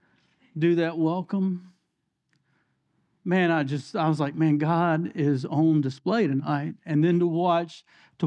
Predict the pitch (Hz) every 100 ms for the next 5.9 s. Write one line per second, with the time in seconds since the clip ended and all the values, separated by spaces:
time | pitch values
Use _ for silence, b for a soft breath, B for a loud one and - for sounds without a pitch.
0 | 147 165 143 180 180 170 - 147 156 185
1 | 151 170 190 185 185 190 185 165 135 139
2 | 135 B B B - 147 139 180 190 190
3 | 185 190 165 156 143 160 156 147 147 139
4 | 131 123 - _ _ _ _ _ - 175
5 | 151 147 135 135 131 135 131 175 143